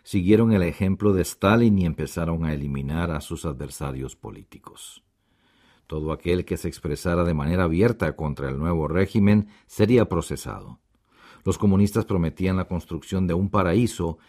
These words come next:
y en él los opositores no tenían cabida. Empezaron así los procesos públicos al estilo de Moscú y los traidores eran condenados a muerte.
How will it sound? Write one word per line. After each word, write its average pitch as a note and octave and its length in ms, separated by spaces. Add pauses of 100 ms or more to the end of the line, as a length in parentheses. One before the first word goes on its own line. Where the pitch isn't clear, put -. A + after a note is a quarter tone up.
(200)
y F#2+ 180
en A#2 140
él B2+ 320
los G2+ 200
opositores E2+ 760
no F#2 280
tenían D2 340
cabida. A#1+ 640 (600)
Empezaron D#2 540
así D#2 240
los F2 200
procesos D2+ 520
públicos E2 540
al C#2 140
estilo D#2 360
de C2 100
Moscú A#2 520 (380)
y G#2+ 140
los D#2+ 380
traidores G#2+ 800
eran D2 260
condenados C2 680
a B1+ 40
muerte. A1+ 520